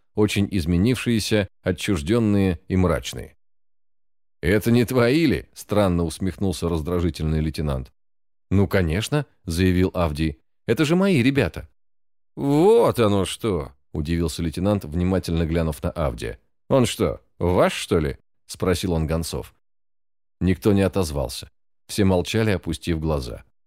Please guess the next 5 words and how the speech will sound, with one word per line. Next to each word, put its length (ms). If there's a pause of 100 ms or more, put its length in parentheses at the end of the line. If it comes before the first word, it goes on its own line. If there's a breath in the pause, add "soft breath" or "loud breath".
(580)
«Эй, 460
вы, 380 (180)
я 240
вас 220
спрашиваю», 640